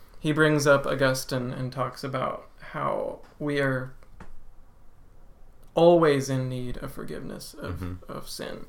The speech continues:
Speaker 1: And having this view of God as Father, this view of God as so intimately loving, um,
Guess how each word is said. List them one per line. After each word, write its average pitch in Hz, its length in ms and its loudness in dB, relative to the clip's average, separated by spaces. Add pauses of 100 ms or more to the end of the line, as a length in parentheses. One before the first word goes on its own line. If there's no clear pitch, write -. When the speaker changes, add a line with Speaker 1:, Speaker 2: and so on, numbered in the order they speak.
Speaker 1:
And 135 160 -2
having 139 960 0
this 147 280 0
view 160 320 2
of 135 160 2
God 131 380 4
as 123 400 -4
Father, 131 460 2
this 127 180 -6
view 135 160 -2
of 131 80 -6
God 127 300 0
as 131 260 -4 (1080)
so 156 440 4
intimately 139 640 0
loving, 123 540 -6 (720)
um, 120 500 -8